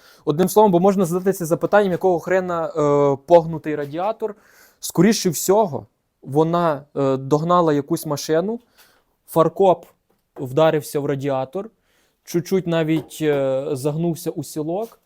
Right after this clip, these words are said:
навіть отут надламалися кріплення, ми вже їх зробили, е, був відламаний омивач фар. Ну і було зламане кріплення, е, пластика. Ну і, скоріше всього, було міняне крило,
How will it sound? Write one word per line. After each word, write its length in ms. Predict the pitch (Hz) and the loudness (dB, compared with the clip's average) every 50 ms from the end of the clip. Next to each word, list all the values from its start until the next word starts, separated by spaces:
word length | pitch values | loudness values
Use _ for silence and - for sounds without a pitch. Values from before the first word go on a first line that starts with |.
| _ _ _ _ _ _ _ _ _ _ | _ _ _ _ _ _ _ _ _ _
навіть 480 | - 151 156 165 180 170 175 165 - - | -6 -2 0 0 2 2 0 -2 0 -2
отут 320 | 160 147 - 180 180 165 | -2 -2 0 -2 -2 -2
надламалися 680 | 156 151 147 143 151 147 156 156 151 151 143 - - 143 | 0 -2 0 0 0 0 0 0 0 0 -2 -2 -4 -2
кріплення, 460 | - 170 208 202 202 208 196 180 156 | 0 0 0 0 0 -4 -2 -2 -2
ми 100 | 156 156 | -2 -2
вже 180 | 156 143 151 | -4 -2 -2
їх 180 | 156 151 143 139 | -4 -4 -4 -4
зробили, 520 | 131 151 147 147 147 175 196 202 202 202 196 196 _ - | -4 -6 -4 -4 -2 -2 -4 -2 -4 -6 -8 -10 _ -8
е, 260 | 151 147 143 139 139 139 | -4 -2 -2 0 -2 -2
був 280 | 135 135 165 175 156 | -4 -2 -2 -2 -2
відламаний 640 | 147 151 139 147 151 151 151 147 147 143 139 139 143 | -2 -4 -2 -2 -2 -2 -2 -2 -4 -6 -6 -8 -8
омивач 460 | - 139 139 135 135 139 131 127 - - | -8 -10 -10 -6 -6 -6 -6 -6 -8 -10
фар. 300 | - 165 180 202 214 208 _ _ _ _ _ _ - 180 | -8 -6 -6 -6 -6 -10 _ _ _ _ _ _ -2 0
Ну 60 | 208 | 2
і 40 | 202 | 2
було 280 | 160 175 175 165 156 | 4 4 4 4 4
зламане 420 | 131 147 165 160 160 160 151 147 147 | 4 2 0 0 0 -2 -4 -6 -6
кріплення, 960 | - 147 160 156 156 - 147 147 143 139 135 135 135 135 131 127 127 127 123 | -2 0 0 0 0 -2 -6 -6 -4 -6 -6 -6 -4 -4 -4 -4 -4 -4 -6
е, 280 | 123 123 131 127 127 | -6 -2 -2 0 -2
пластика. 680 | 123 - 127 131 127 120 - - - 110 _ - 117 113 _ _ _ _ _ _ _ _ - | -2 -4 -2 -2 -2 -2 -4 -8 -18 -20 _ -20 -20 -20 _ _ _ _ _ _ _ _ -4
Ну 100 | 190 240 | -2 -2
і, 80 | 240 | -2
скоріше 380 | 220 - - 240 254 226 - 226 | -2 0 2 2 2 2 2 2
всього, 380 | 214 - - 240 226 226 220 214 | 2 6 8 8 8 10 8 6
було 260 | 180 208 214 208 208 | 4 4 4 4 4
міняне 380 | 202 220 214 220 214 202 202 | 4 4 2 2 2 2 2
крило, 460 | 196 - 202 208 214 233 254 254 240 | 0 2 2 2 4 4 2 0 0